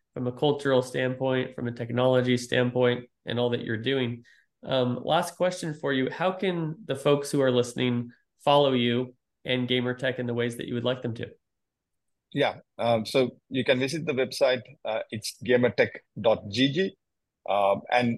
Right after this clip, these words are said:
Speaker 2: also you can follow me on LinkedIn. It's, uh, amila dot pathiran on LinkedIn. I'm also on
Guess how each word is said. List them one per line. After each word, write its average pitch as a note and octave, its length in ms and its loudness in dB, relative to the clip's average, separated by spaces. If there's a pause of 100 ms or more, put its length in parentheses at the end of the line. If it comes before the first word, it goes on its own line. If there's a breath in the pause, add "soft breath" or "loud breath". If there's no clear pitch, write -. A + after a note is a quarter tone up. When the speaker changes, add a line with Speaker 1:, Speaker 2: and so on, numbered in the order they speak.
Speaker 2:
also C3 280 6
you A#2 60 4
can A#2 180 4
follow A#2+ 240 6
me A2+ 160 2
on A2 120 0
LinkedIn. C3+ 680 0
It's, - 260 -8
uh, G2+ 200 2 (100)
amila A2 360 2
dot G2+ 160 0 (160)
pathiran A#2+ 320 -2
on A2 180 0
LinkedIn. A2+ 560 -2 (440)
I'm G#2 200 2
also B2 220 4
on A2+ 140 0